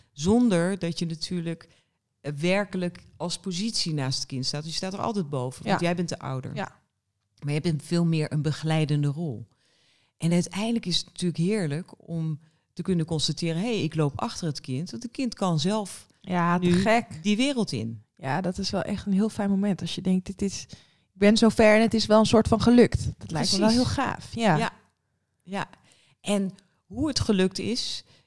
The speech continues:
Speaker 1: dat is afhankelijk van het kind welk pad hij kiest.
Speaker 2: Ja.
Speaker 1: En, ehm, ehm, in, je hebt ergens een invloed op dat pad. Hè, door, door in ieder geval de veiligheid te bieden, eh, goede zorg te bieden,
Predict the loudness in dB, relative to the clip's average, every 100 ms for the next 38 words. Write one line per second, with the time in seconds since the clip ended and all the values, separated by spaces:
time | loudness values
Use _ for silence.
0 | _ _ -8 -8 -4 -2 -2 -2 -4 -4
1 | -4 -6 -10 -8 -8 -8 -6 -4 -4 -6
2 | -12 -12 -4 -4 -4 -8 -4 -4 -4 -6
3 | -6 -6 -6 -10 -6 -6 -8 _ _ _
4 | -8 -4 -2 -2 -4 -6 -4 -2 -2 -2
5 | -4 -4 -6 -8 -10 -16 -12 -8 -8 -8
6 | -12 -8 -2 0 -2 -8 -6 0 0 0
7 | -4 -2 -2 -4 -2 -2 -2 -4 -8 -10
8 | -16 _ _ _ -10 -6 -6 -6 -8 -12
9 | -10 -14 _ _ _ -8 -6 -4 -4 -4
10 | -4 -2 -2 -2 -4 -4 -6 -8 -4 -2
11 | -2 -2 -4 -4 -6 -6 -6 -8 -12 _
12 | _ _ _ -10 -8 -8 -8 -10 -10 -8
13 | -2 2 4 4 2 -2 -6 -4 -4 -4
14 | -4 -6